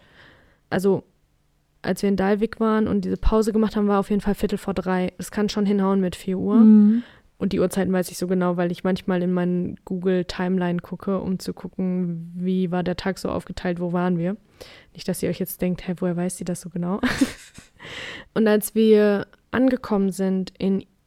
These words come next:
Speaker 1: Island, waren wir auch in Akurey. Da sind wir noch im T-Shirt rumgelaufen, man glaubt's kaum. Und da haben wir auf einem Parkplatz von einem Einkaufscenter geparkt,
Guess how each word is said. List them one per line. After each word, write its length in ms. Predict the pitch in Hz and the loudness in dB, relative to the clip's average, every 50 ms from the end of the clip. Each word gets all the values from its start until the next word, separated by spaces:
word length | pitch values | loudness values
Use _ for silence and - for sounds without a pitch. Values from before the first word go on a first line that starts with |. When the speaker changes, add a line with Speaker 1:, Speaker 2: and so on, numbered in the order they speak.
| _ _ _ _ _ - | _ _ _ _ _ -4
Speaker 1:
Island, 720 | - 202 185 - - 202 196 208 214 233 262 285 285 - 226 | -4 -4 -4 -2 -2 -2 0 0 2 2 0 0 -2 -2 -2
waren 180 | 214 208 208 | -2 0 2
wir 180 | 202 196 196 196 | 2 2 2 2
auch 120 | 208 208 247 | 0 0 0
in 100 | 226 - | 0 0
Akurey. 680 | 214 233 - - 254 254 233 240 262 262 269 294 339 - _ - | 0 -2 -2 -2 -2 0 0 2 2 2 2 2 0 -4 _ -4
Da 120 | - 180 165 | -4 -2 0
sind 100 | 185 185 | 0 0
wir 60 | 175 | 2
noch 140 | 175 170 165 | 2 0 0
im 100 | 180 - | -2 -4
T-Shirt 400 | - - 220 214 - 208 180 - | -4 -4 -4 -2 0 -2 0 0
rumgelaufen, 640 | 185 180 175 175 180 180 180 180 185 - - 220 214 196 | 0 -2 0 0 -2 0 -2 -2 -2 -2 -2 -2 0 0
man 120 | 180 175 | -2 -2
glaubt's 320 | 175 175 180 196 - - - | -2 -2 -4 -4 -6 -8 -12
kaum. 340 | - - 190 185 190 226 247 _ _ - - - - - - - - _ - - | -8 -4 -2 -2 -2 -2 -4 _ _ -20 -20 -20 -20 -20 -20 -20 -20 _ -10 -2
Und 160 | - 208 196 | 0 2 4
da 80 | 208 220 | 6 6
haben 120 | 254 254 | 6 6
wir 140 | 254 220 208 | 6 6 4
auf 120 | 208 - 233 | 2 2 2
einem 220 | 220 208 208 202 | 2 4 2 2
Parkplatz 540 | - - - 202 208 - - 214 196 - - | 2 2 2 2 0 -2 -4 -6 -6 -6 -8
von 220 | - - 202 196 196 196 196 | -6 -2 0 0 2 2 2
einem 280 | 190 185 190 196 190 - | 0 0 0 0 -2 -2
Einkaufscenter 720 | - - 190 196 202 190 - - - 190 190 185 190 185 | -2 -2 -2 0 -2 -4 -4 -4 -4 -4 -2 -2 -4 -4
geparkt, 720 | 175 180 - - - 185 185 190 208 262 262 - - - | -6 -6 -6 -4 -4 -2 0 0 -2 -2 -4 -6 -14 -20